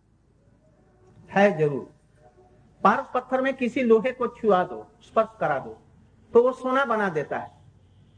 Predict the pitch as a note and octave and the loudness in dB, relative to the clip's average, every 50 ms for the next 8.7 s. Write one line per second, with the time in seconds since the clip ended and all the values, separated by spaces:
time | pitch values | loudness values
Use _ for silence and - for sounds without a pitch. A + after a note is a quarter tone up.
0 | _ _ _ _ _ _ _ _ _ _ _ _ _ _ _ _ _ - - A#3 | _ _ _ _ _ _ _ _ _ _ _ _ _ _ _ _ _ 0 2 2
1 | B3+ B3+ A3 F3+ D#3+ G3+ G3 G#3+ G#3+ A#3 B3+ C#4+ C#4+ - - - A3+ A#3+ A#3 G3 | 2 2 -2 -2 -2 0 0 2 2 0 0 -2 -4 -4 -2 -2 0 0 -2 -2
2 | - A3 G#3+ - - - A3+ F#3+ G3 F#3+ F3 C#3+ C3+ A#2+ A#2 - _ _ _ _ | -2 -2 -2 -2 -4 -4 0 2 2 2 0 0 -4 -8 -10 -14 _ _ _ _
3 | _ _ _ _ _ _ _ - B3+ C#4 B3+ - D4+ - - D4 C#4+ - - - | _ _ _ _ _ _ _ -8 -8 -6 -4 -4 -2 -2 -2 -4 -8 -10 -14 -12
4 | - C#4 C4+ C#4+ D4 C#4+ C4+ C4+ C4+ C#4 C#4 C4+ C4 B3 B3+ C4+ C4 C4+ C#4+ C#4+ | -8 -4 -4 -2 0 0 0 0 0 -2 -2 -4 -4 -4 -4 -6 -4 -4 -4 -4
5 | C#4+ D4 D4+ C#4+ C#4+ C#4+ C#4+ C#4+ D4 D4 B3 G#3 - - - - _ _ _ _ | -4 -4 -4 -4 -6 -4 -2 -2 -4 -4 -4 -8 -10 -12 -16 -20 _ _ _ _
6 | _ _ _ _ _ _ _ _ _ _ _ _ _ _ _ _ _ _ _ _ | _ _ _ _ _ _ _ _ _ _ _ _ _ _ _ _ _ _ _ _
7 | _ _ _ _ - F#3+ G#3 A#3+ C4 B3+ A3+ A#3+ A#3 - B3 A#3 G3+ G#3+ A3 A3 | _ _ _ _ 2 2 4 4 2 0 -2 -4 -4 -4 -4 -2 -2 -2 -2 0
8 | G#3+ G#3 G3+ G3 G3 G3 G#3+ A#3+ C4+ D4 - - - | 0 -2 0 0 0 0 0 -2 -4 -6 -10 -14 -18